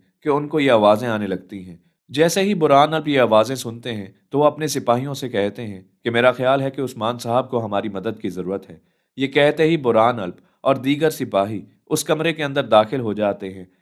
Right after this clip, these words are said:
जहां उस्मान साहब अकेले मंगोलों के साथ लड़ रहे होते हैं। बुरहान अल्प और बाकी सिपाही भी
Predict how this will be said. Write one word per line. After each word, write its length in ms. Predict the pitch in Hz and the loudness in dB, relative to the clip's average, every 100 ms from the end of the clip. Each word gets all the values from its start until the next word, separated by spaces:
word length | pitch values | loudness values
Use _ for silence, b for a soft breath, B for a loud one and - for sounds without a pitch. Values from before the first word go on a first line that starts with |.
| _ 123 | _ 0
जहां 240 | 143 151 | 4 4
उस्मान 360 | 139 131 117 135 | 2 -2 -2 0
साहब 340 | 127 123 127 | 0 0 2
अकेले 300 | 107 110 117 | 0 -2 -4
मंगोलों 420 | 117 101 95 113 117 | -4 -6 -4 -4 -6
के 100 | 110 | -6
साथ 240 | 104 101 | -2 -2
लड़ 200 | 101 92 | -2 -4
रहे 240 | 92 98 95 | -4 -8 -8
होते 280 | 90 78 95 | -12 -14 -16
हैं। 240 | 87 85 _ _ _ 123 | -16 -20 _ _ _ -2
बुरहान 440 | 123 135 147 170 | 2 4 4 2
अल्प 200 | 170 165 | 0 0
और 80 | 143 | 0
बाकी 340 | 117 120 151 | 4 4 4
सिपाही 440 | 127 120 113 117 123 | -4 -2 -2 -2 -4
भी 180 | 87 | -8